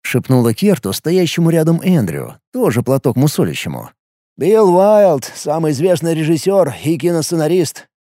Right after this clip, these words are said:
У него шесть Оскаров». «Может, ему надо сказать, что сценарий команданта написал?» «Керту, умоляю тебя, помолчи. Ты даже не представляешь, на какую высоту сейчас взлетит эта девочка. Да и вы со своей песней.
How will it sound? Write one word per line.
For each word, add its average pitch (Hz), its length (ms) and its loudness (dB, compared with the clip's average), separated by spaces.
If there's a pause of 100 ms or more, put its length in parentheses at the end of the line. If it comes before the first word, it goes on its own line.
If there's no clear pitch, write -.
У - 80 -14
него 165 260 0
шесть 196 340 0
Оскаров». 202 520 -2 (320)
«Может, 147 400 -4
ему 175 160 -2
надо 180 200 -2
сказать, 175 380 -4
что - 220 -6
сценарий 170 440 -2
команданта 170 580 0
написал?» 117 500 -6 (400)
«Керту, 151 480 0
умоляю 165 680 2
тебя, 147 220 -4
помолчи. 160 680 -2 (120)
Ты 196 100 0
даже 190 240 2
не 208 100 2
представляешь, 151 720 0
на 180 140 0
какую 196 340 0
высоту 185 440 0
сейчас 151 380 -2
взлетит 165 360 -2
эта 156 160 -4
девочка. 139 640 -2
Да 143 140 -2
и 240 120 4
вы 180 220 4
со 165 140 -2
своей 160 220 0
песней. 135 520 -4